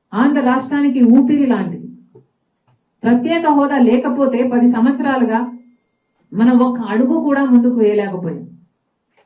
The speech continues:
ఇది రాష్ట్ర ప్రజలందరికీ తెలిసిన విషయం.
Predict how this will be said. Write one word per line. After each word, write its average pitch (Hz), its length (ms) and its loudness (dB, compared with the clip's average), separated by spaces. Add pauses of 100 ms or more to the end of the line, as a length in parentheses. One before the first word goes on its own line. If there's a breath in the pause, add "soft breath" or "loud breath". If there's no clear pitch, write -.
(600)
ఇది 214 120 2
రాష్ట్ర 254 340 0
ప్రజలందరికీ 302 720 2
తెలిసిన 247 360 0
విషయం. 175 340 -8